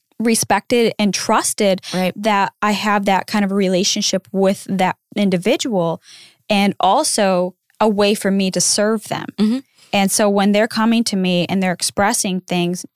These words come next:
Speaker 1: naturally, I'm just kind of like a problem solver. And so I
Speaker 2: Mm-hmm.
Speaker 1: kind of help take this from a diff-, look at it from a different perspective and help her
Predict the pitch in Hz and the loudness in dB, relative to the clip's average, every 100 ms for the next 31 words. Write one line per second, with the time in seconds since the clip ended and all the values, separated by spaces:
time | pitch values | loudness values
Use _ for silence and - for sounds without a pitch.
0 | _ 190 185 196 - 202 180 180 - 175 | _ -2 0 0 -2 -2 -2 -4 -4 -2
1 | 175 170 160 - - 160 170 180 170 - | -2 -2 -6 -8 -4 -2 0 -2 -2 -2
2 | 151 170 214 247 262 196 190 214 233 - | 0 0 0 0 0 -2 0 2 2 0
3 | 196 185 180 185 - - - - _ _ | -2 -4 -2 -4 -6 -20 -20 -20 _ _
4 | - 254 214 - 214 202 202 - - 208 | -4 -2 -2 -2 0 2 2 0 -2 0
5 | 190 185 190 - 180 214 220 214 196 - | 2 2 0 -2 0 0 0 0 0 0
6 | 190 180 190 185 185 - 180 190 214 190 | 0 0 0 -2 -2 -2 -2 -2 -4 -2
7 | 175 175 180 - - 233 220 202 | -4 -2 -4 -6 -2 -2 0 -4